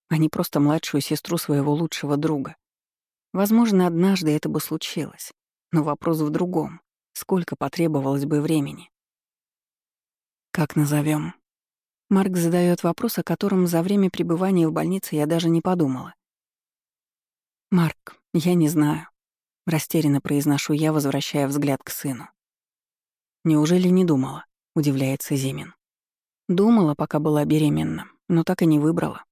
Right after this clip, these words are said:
честно признаюсь я, вспоминая, как на ежедневной основе перебирала мужские имена.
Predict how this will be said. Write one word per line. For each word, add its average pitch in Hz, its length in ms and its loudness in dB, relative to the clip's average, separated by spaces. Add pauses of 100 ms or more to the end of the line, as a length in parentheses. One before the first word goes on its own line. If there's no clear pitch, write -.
(240)
честно 147 360 -2
признаюсь 143 600 0
я, - 200 -8 (520)
вспоминая, 180 560 0
как - 240 -4
на 147 180 4
ежедневной 170 560 2
основе 175 400 0
перебирала 147 560 0
мужские 143 560 0
имена. 143 380 0